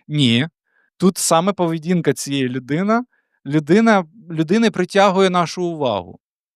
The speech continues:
Зверніть увагу, що він робить.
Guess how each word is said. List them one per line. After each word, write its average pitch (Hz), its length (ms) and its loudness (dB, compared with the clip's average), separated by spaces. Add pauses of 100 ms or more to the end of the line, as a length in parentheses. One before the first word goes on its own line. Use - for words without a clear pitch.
(240)
Зверніть 165 480 0
увагу, 123 540 -2 (260)
що 202 500 0
він 131 360 -10 (120)
робить. 98 460 -8